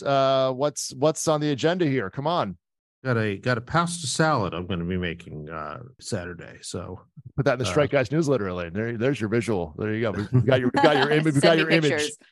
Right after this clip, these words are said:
Speaker 1: Exactly. But it is also, I guess, Richard, you know, Memorial Day weekend used to be the official start of summer movie season. It's, it's been, you know, brought back by the Disney Corporation to a few weeks, but, you know, that used to be the big, the big time, right, Richard? You know, I think for, for many, many years there.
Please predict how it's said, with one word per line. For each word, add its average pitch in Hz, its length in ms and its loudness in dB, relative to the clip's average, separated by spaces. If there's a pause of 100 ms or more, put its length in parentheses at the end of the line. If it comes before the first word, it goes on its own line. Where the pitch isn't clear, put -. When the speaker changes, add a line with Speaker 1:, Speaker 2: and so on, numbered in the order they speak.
(140)
Speaker 1:
Exactly. 117 640 -4 (120)
But 185 240 4
it 175 60 4
is 165 120 4
also, 156 540 4
I 143 120 0
guess, 160 260 -2
Richard, 247 280 -2
you 202 60 4
know, 180 180 6 (260)
Memorial 180 300 2
Day 170 120 2
weekend 160 440 -2
used 147 300 -2
to 165 40 -6
be 175 80 -2
the 156 140 0
official 170 360 -2
start 147 460 0
of 131 140 -4
summer 143 200 -2
movie 147 200 2
season. 143 480 -2
It's, - 240 -6
it's 127 160 -2
been, 127 260 -2
you 123 60 2
know, 101 240 -2
brought 127 240 4
back 123 240 2
by 113 120 0
the 110 120 -4
Disney 120 240 -2
Corporation 113 500 -2
to 120 80 0
a 107 60 -2
few 120 200 -2
weeks, 113 280 -2
but, 120 200 0
you 277 80 -2
know, 165 120 4
that 220 160 0
used 220 180 -2
to 226 60 -6
be 214 80 0
the 180 100 4
big, 180 300 0 (100)
the 190 80 0
big 190 160 0
time, 107 300 -2
right, 127 100 0
Richard? 151 340 -2
You 151 100 -2
know, 120 120 4
I 120 80 0
think 131 180 -6
for, 123 240 0
for 135 120 -8
many, 139 160 0
many 139 180 -2
years 139 240 -2
there. 143 220 -2